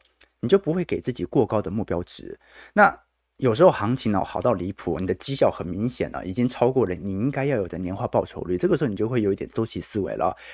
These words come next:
了解你现在的确正在往高基期的方向走，这也说明你的建仓步调可能会越来越慢，但你不一定要出清啦，因为按照过往格局，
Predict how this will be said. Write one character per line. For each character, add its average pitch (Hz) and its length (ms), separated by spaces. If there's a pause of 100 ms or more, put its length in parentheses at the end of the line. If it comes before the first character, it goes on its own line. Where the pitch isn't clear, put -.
(160)
了 123 220
解 131 160
你 101 160
现 156 160
在 147 100
的 90 240
确 - 160
正 117 140
在 117 100
往 73 160
高 107 220
基 117 120
期 117 140
的 85 80
方 98 160
向 92 220
走， - 240 (280)
这 - 120
也 170 60
说 175 180
明 156 180
你 - 20
的 95 120
建 139 260
仓 120 180
步 110 160
调 104 140
可 95 140
能 90 100
会 113 120
越 143 180
来 120 40
越 101 160
慢， 85 220 (300)
但 185 120
你 127 60
不 170 100
一 160 40
定 139 100
要 120 60
出 113 180
清 95 220
啦， 76 160
因 139 80
为 156 40
按 151 120
照 151 100
过 147 140
往 95 160
格 98 160
局， 78 280